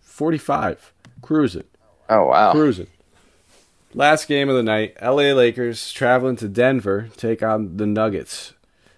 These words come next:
Speaker 1: So, uh, as far as the Nuggets injuries, Will Barton is out.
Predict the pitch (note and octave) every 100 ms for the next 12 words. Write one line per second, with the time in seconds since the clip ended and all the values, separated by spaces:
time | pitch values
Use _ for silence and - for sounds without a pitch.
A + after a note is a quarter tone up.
0 | _ - G#2 G2 F#2+ F#2+ G2+ - A#2+ A2+
1 | A2 A2 A2 G#2+ A2+ A2 A2+ A#2 A2+ -
2 | A2 G#2+ A2+ A2+ G2+ G#2 F2+ G#2 F#2 -
3 | A2 C3 -